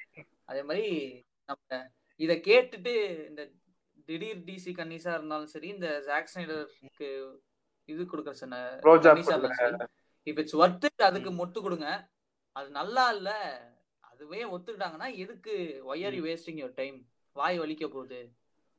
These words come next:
Speaker 1: கையும் வலிக்கும், ஏன்னா ஸ்னைடருக்கு கை அடிச்சிட்டு இருக்கு, ப்ளோ ஜாப் கொடுத்துட்டு இருக்காங்க, கையும் வலிக்கும். ம்.
Speaker 2: அதான்.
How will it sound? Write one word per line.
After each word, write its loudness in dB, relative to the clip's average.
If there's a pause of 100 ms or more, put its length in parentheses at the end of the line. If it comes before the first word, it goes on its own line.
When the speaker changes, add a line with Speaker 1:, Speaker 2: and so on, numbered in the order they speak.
Speaker 1:
கையும் 12
வலிக்கும், 10
ஏன்னா 12
ஸ்னைடருக்கு 10
கை 0
அடிச்சிட்டு 4
இருக்கு, -14
ப்ளோ 12
ஜாப் 10
கொடுத்துட்டு -20
இருக்காங்க, 0
கையும் 8
வலிக்கும். 2 (600)
ம். -8 (300)
Speaker 2:
அதான். -4